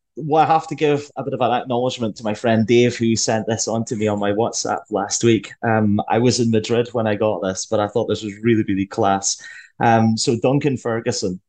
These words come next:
was on the Talksport Breakfast Show with Ali McCoist and Alan Brazil, and they were talking about his time as Inverness Caley Thistle manager so far. And one of the things that was really funny was that he could not pronounce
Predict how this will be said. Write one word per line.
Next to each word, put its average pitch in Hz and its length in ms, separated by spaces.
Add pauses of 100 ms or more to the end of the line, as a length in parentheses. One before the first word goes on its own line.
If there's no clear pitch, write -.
was 104 500
on 107 240
the 98 80
Talksport 107 500
Breakfast 110 400
Show 107 140
with 104 260 (120)
Ali 110 200
McCoist 101 680
and 101 240 (100)
Alan 104 220
Brazil, 110 420 (420)
and 101 120
they - 20
were 101 60
talking 104 260
about 95 140
his - 100
time 98 260
as 95 280
Inverness 98 360
Caley 98 320
Thistle 98 360
manager 95 400
so 90 240
far. 101 320 (340)
And 117 220
one 135 120
of 160 60
the 170 60
things 123 320
that - 80
was 107 120
really 107 260
funny 104 380 (380)
was 120 220
that 113 140
he 120 180
could 147 260
not 131 260
pronounce 113 680